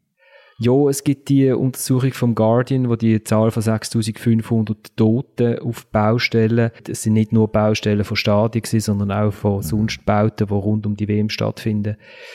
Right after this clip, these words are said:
Speaker 1: Katar bestreitet natürlich die Zahl, sagt, jetzt seien einfach alle Toten reingekommen und der Mensch sterbe halt schliesslich auch einfach einmal.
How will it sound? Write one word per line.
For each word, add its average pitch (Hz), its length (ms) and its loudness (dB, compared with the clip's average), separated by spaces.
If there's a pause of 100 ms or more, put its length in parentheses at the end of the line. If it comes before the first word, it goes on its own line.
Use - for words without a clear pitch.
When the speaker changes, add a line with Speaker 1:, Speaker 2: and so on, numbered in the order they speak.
(400)
Speaker 1:
Katar 135 320 0
bestreitet 147 520 -2
natürlich 143 480 2
die 135 160 -2
Zahl, 131 480 2
sagt, 110 300 0
jetzt 113 120 0
seien 110 260 2
einfach 104 300 -2
alle 131 260 0
Toten 131 400 0
reingekommen 123 720 2
und 110 380 -2
der 107 80 2
Mensch 107 260 4
sterbe 127 540 0
halt 123 220 0
schliesslich 120 440 -2
auch 117 140 2
einfach 117 300 -2
einmal. 113 420 2